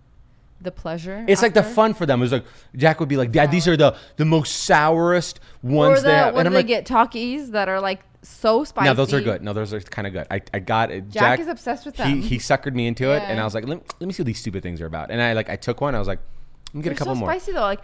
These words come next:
Speaker 1: I can't do spicy because it takes away all the flavor of everything. Anyway,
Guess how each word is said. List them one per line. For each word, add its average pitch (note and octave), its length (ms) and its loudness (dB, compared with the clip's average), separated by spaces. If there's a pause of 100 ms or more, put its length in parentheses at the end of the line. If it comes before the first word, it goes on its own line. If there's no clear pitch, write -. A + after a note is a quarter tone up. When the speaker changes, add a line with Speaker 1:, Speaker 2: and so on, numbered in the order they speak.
(120)
Speaker 1:
I A#3+ 60 -12
can't D#4 260 -12
do E4 80 -8
spicy A#3+ 440 -8
because G3+ 320 -10 (520)
it A3 160 -4
takes C4 260 -8
away C4 140 0 (100)
all A3+ 220 2
the A#3+ 100 -2
flavor G#3 380 -6
of F#3+ 100 -6
everything. F3 440 -8
Anyway, A3+ 360 -4